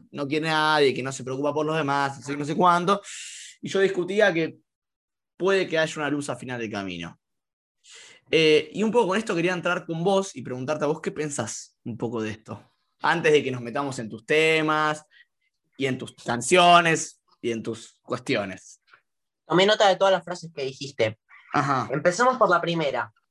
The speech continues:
Speaker 1: Sí.
Speaker 2: que era, "La pandemia nos revela quiénes somos".
Speaker 1: Ajá.
Speaker 2: Y "La pandemia nos va a sacar mejores". Para mí va de la mano. Y no sé quién habrá dicho esa expresión. Es una expresión que al principio la adoptamos todos.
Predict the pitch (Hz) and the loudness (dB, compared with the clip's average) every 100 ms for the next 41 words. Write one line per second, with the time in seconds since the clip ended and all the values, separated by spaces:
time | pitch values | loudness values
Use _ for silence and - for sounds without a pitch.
0 | _ _ - 147 127 135 139 170 202 - | _ _ -6 -2 0 0 0 4 2 0
1 | _ 156 160 165 160 180 196 208 214 208 | _ -6 -2 -2 -4 -8 -8 -6 -6 -6
2 | _ _ _ _ _ _ - 151 151 151 | _ _ _ _ _ _ -8 -6 -6 -4
3 | 147 156 175 175 170 156 147 - 143 123 | -4 -2 0 0 -2 -8 -8 -2 0 0
4 | 110 110 110 - - _ _ _ - - | -2 -6 -10 -14 -16 _ _ _ -14 -10
5 | 113 113 104 _ _ _ _ _ - 190 | -8 -8 -12 _ _ _ _ _ 0 2
6 | 226 220 196 196 214 208 170 170 160 165 | 4 4 4 2 -2 -4 -6 -2 0 0
7 | 165 170 165 196 233 254 233 175 151 139 | -4 -8 -4 -4 0 0 2 2 0 -4
8 | 123 135 _ _ - 165 156 123 107 147 | -6 -12 _ _ -12 -10 -10 -14 -12 -2
9 | 202 208 180 151 120 123 120 117 117 123 | 0 2 0 2 2 0 0 -2 -6 -6
10 | 123 120 - 123 120 151 190 254 233 - | -6 -6 -2 0 4 2 4 4 2 2
11 | 156 208 220 196 139 139 165 185 156 127 | 0 4 2 2 -4 -4 0 0 0 -4
12 | 113 110 - 143 135 _ 147 143 143 143 | -6 -6 -2 -2 -2 _ 2 2 0 -8